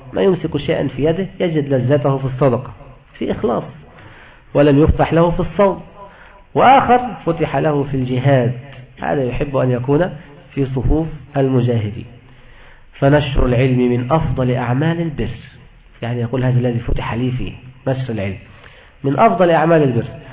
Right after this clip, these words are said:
وقد رضيت بما فتح لي فيه،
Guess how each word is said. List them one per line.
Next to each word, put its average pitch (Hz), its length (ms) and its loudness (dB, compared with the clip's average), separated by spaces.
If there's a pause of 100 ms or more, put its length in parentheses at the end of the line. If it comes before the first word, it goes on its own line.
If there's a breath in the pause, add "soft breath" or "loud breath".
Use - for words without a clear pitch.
(240 loud breath)
وقد 127 300 0
رضيت 123 440 2
بما 113 300 -2
فتح - 420 -6
لي 160 240 -4
فيه، - 260 -8